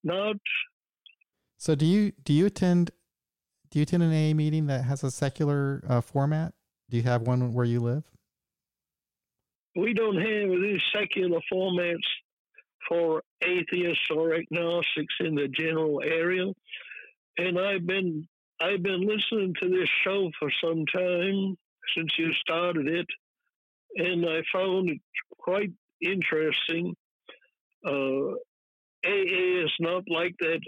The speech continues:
Speaker 1: in this general area where I'm at in Virginia.
Speaker 2: You're in Virginia,
Speaker 1: And
Speaker 2: okay.
Speaker 1: I find, yeah, I find that, uh, there's a lot of, uh, there's a lot of pressures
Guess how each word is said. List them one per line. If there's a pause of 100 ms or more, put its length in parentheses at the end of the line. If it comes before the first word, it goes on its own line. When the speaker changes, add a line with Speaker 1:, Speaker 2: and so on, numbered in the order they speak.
Speaker 1:
in
this (160)
general
area
where
I'm
at (260)
in
Virginia. (240)
Speaker 2:
You're
in
Virginia,
Speaker 1:
And
Speaker 2:
okay. (100)
Speaker 1:
I (120)
find, (880)
yeah,
I (100)
find
that, (140)
uh, (760)
there's
a
lot
of,
uh, (1400)
there's
a
lot
of
pressures